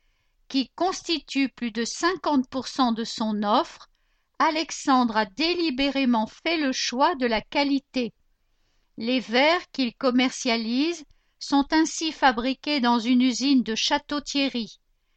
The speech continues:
Même les chiffonnettes et les petits pince-nez que l'on peut fixer à son masque pour éviter la buée sur ses lunettes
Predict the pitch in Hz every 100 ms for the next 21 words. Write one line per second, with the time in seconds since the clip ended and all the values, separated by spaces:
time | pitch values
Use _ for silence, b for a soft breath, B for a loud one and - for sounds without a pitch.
0 | _ _ - 220 247 320 339 320 294 -
1 | 285 - 254 233 254 381 - - 254 262
2 | - 359 359 - 302 - 247 247 - 240
3 | 247 311 - _ _ _ _ 294 294 320
4 | - 370 - 302 - - 302 240 254 220
5 | 220 247 349 - 254 - 247 262 240 254
6 | - 254 233 220 185 233 269 285 - 220
7 | - 240 233 277 240 262 294 -